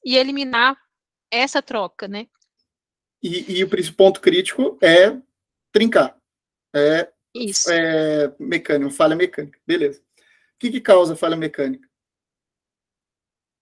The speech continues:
Speaker 1: Bom,
Speaker 2: Assim, em geral,
Speaker 1: é
Speaker 2: o que que pode, o que que, o que que é no, no processo que, quais são as fontes, né, de, sei lá, de, de falha mecânica,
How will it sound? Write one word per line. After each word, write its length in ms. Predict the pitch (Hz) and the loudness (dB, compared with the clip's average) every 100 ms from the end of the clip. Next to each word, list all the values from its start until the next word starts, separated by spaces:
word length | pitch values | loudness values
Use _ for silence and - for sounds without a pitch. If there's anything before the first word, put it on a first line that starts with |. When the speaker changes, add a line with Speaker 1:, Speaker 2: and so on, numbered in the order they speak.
| _ _ _ _ _ _ _ _ _ _ _ _ _ _ _ _ _ _ _ _ _ _ | _ _ _ _ _ _ _ _ _ _ _ _ _ _ _ _ _ _ _ _ _ _
Speaker 1:
Bom, 80 | 180 | 2
Speaker 2:
Assim, 240 | 220 202 | 2 0
em 40 | 170 | 2
geral, 280 | 202 165 | 4 4
Speaker 1:
é 80 | 139 | 4
Speaker 2:
o 40 | - | 0
que 100 | 220 | -4
que 140 | 254 | -4
pode, 300 | - 220 208 | 4 4 4
o 20 | |
que 120 | - 220 | -4 -8
que, 260 | 226 202 | -4 -2
o 60 | 180 | -4
que 180 | - 208 | -8 -10
que 280 | 240 220 202 | -6 0 2
é 300 | 190 175 165 | 2 0 -4
no, 180 | 175 | -10
no 160 | 160 175 | -10 -12
processo 540 | 175 165 151 160 156 | -6 -6 -6 -8 -8
que, 460 | - 175 165 151 139 _ _ _ _ _ _ _ _ - - | -12 -6 -4 -4 -6 _ _ _ _ _ _ _ _ -16 2
quais 180 | 196 202 | 2 2
são 100 | 214 | -2
as 140 | 202 | -6
fontes, 460 | - 185 170 - 151 | -6 -6 -6 -6 -6
né, 200 | 165 165 | -6 -6
de, 360 | 156 156 147 | -4 -4 -4
sei 140 | 147 156 | -6 -6
lá, 180 | 139 139 _ _ | -4 -6 _ _
de, 180 | 165 160 | -10 -10
de 180 | _ - | _ -4
falha 200 | 175 175 | -2 -2
mecânica, 420 | 165 175 156 | -2 -4 -6